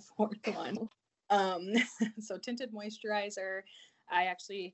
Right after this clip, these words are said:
Speaker 1: carry two different tones just because sometimes my skin can be a little bit darker during the summer months, sometimes lighter during the winter months, and sometimes I just mix it together. But Aveda tinted moisturizer is my first thing. It gives you really good moisture plus that little tint, and that's all I use. I don't use a foundation.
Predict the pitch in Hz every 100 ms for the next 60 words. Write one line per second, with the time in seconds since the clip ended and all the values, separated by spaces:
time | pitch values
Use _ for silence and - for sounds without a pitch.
0 | - 185 180 - - 240 240 226 220 214
1 | 208 202 208 208 - 170 - 175 - 180
2 | 175 180 - - - 180 175 175 170 175
3 | 180 185 - 185 - 190 180 175 175 180
4 | 180 - 220 220 220 214 202 190 190 -
5 | 226 220 220 202 208 208 175 - 175 180
6 | 156 - - 165 175 196 220 220 202 196
7 | 202 175 165 160 156 160 165 165 160 -
8 | 156 - - - 160 147 156 151 160 -
9 | - - - - 165 - - 202 208 202
10 | 220 208 196 190 - 180 180 180 175 180
11 | 165 214 208 - 196 175 156 156 160 160
12 | 147 156 151 143 175 202 208 - 185 185
13 | 151 - - 135 127 - - 220 208 196
14 | 170 143 - 147 151 147 156 139 127 135
15 | 131 - 143 160 156 160 156 139 - 175
16 | 180